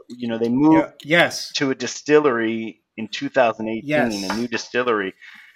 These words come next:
Speaker 1: Um,
Speaker 2: Right. Is that Egg Noir?
Speaker 1: It was Egg Noir.
Speaker 2: The
Speaker 1: That's
Speaker 2: Egg Noir
Speaker 1: Egg Noir.
Speaker 2: distillery,
Speaker 1: Black
Speaker 2: yeah.
Speaker 1: Swamp
Speaker 2: Yeah.
Speaker 1: is what the
Speaker 2: Yes.
Speaker 1: meaning of it. And, uh, everything has been updated. The stills, um, you know, versus their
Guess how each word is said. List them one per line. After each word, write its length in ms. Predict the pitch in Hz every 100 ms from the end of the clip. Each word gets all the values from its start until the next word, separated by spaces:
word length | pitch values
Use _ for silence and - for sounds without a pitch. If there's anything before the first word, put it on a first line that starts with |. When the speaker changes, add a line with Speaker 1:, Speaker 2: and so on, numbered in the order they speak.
| _ _ 208
Speaker 1:
Um, 300 | 196 196 190
Speaker 2:
Right. 180 | 151 - _ _ -
Is 160 | 143
that 340 | 165 165 160 -
Egg 380 | 170 175 170 151
Noir? 580 | 156 147 147 151 156 -
Speaker 1:
It 40 |
was 120 | 101 101
Egg 200 | 101 113
Noir. 460 | 123 131 139 101 - _
Speaker 2:
The 120 | 139 110
Speaker 1:
That's 200 | 110 -
Speaker 2:
Egg 300 | 147 151 147
Noir 380 | 147 143 143 123
Speaker 1:
Egg 60 | 120
Noir. 280 | 120 123 139 101
Speaker 2:
distillery, 220 | 143 147
Speaker 1:
Black 220 | 113 117
Speaker 2:
yeah. 80 | -
Speaker 1:
Swamp 500 | - 120 113 95 - - _
Speaker 2:
Yeah. 280 | 135 131 117 104 - - _ 92
Speaker 1:
is 100 | -
what 180 | 98 -
the 60 |
Speaker 2:
Yes. 60 | 98
Speaker 1:
meaning 300 | 98 98 95
of 140 | 87 87
it. 180 | 82 -
And, 220 | 104 104
uh, 300 | 101 98 95 - _ _ _ _ _ 131
everything 440 | 143 147 147 127
has 120 | 120 -
been 180 | 107
updated. 520 | 104 - 95 87 90 90
The 80 |
stills, 1120 | 98 - - 113 107 104 104 98 - - - - 98
um, 640 | 95 95 92 95 85 73 - _ _ _ - - _ - - - - - -
you 160 | 104
know, 100 | 98
versus 380 | 90 95 - 90
their 180 | -